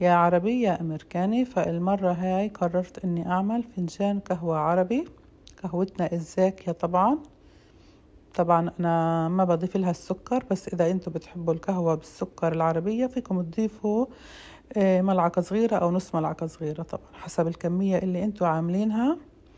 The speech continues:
بس أنا سبحان الله القهوة العربية يعني بحبها بدون سكر. طبعًا في ناس بحبوها بسكر، طبعًا هذه أذواق، بس، آه، شربين القهوة، آه، بيستمتعوا فيها أكتر بدون سكر.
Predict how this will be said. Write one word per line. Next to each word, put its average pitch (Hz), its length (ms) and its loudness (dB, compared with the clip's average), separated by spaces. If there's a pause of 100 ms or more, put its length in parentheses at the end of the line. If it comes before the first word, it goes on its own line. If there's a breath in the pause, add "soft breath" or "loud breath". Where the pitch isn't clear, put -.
(600 loud breath)
بس 180 240 -2
أنا 202 180 4
سبحان 190 400 -2
الله 190 280 2
القهوة 185 360 2
العربية 196 720 2
يعني 202 480 0
بحبها 185 480 -2
بدون 170 300 0
سكر. - 440 -8
طبعًا 165 400 -4
في 190 200 -6
ناس 185 260 0
بحبوها 175 520 -6
بسكر، - 480 -4
طبعًا 170 520 -4
هذه 180 340 0
أذواق، 160 360 -4 (960 loud breath)
بس، 175 380 -2
آه، 170 200 6
شربين 185 560 0
القهوة، 196 600 0 (1200)
آه، 175 300 2
بيستمتعوا 175 600 -2
فيها 175 280 -2
أكتر - 420 -6
بدون 156 220 -4
سكر. - 500 -14